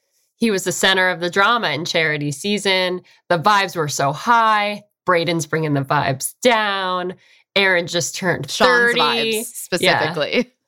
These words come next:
Speaker 1: They don't got time for this. Between Sean's
Speaker 2: <laughs> I
Speaker 1: vibes and
Speaker 2: love
Speaker 1: Aaron's
Speaker 2: that.
Speaker 1: age, Brayden's gotta go. <laughs>
Speaker 2: Aaron's like, Um, I don't know if you've heard, but I'm thirty now.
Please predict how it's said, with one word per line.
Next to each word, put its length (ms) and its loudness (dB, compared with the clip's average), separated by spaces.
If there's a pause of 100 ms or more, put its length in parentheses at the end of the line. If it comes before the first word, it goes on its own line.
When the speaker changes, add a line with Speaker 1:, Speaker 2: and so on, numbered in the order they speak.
(560)
Speaker 1:
They 220 2
don't 160 0
got 160 4
time 280 -2
for 140 -10
this. 440 -10 (200)
Between 360 0
Sean's 360 2
Speaker 2:
<laughs> 60 -6
I 300 4
Speaker 1:
vibes 0 -
and 80 0
Speaker 2:
love 120 4
Speaker 1:
Aaron's 420 2
Speaker 2:
that. 40 2
Speaker 1:
age, 580 0 (640)
Brayden's 340 2
gotta 260 0
go. 240 -4 (1040)
<laughs> 60 -4 (760)
Speaker 2:
Aaron's 320 0
like, 300 0
Um, 400 0
I 80 -2
don't 120 0
know 80 -6
if 140 -6
you've 160 -2
heard, 580 -6
but 200 0
I'm 300 0
thirty 640 -4
now. 420 -8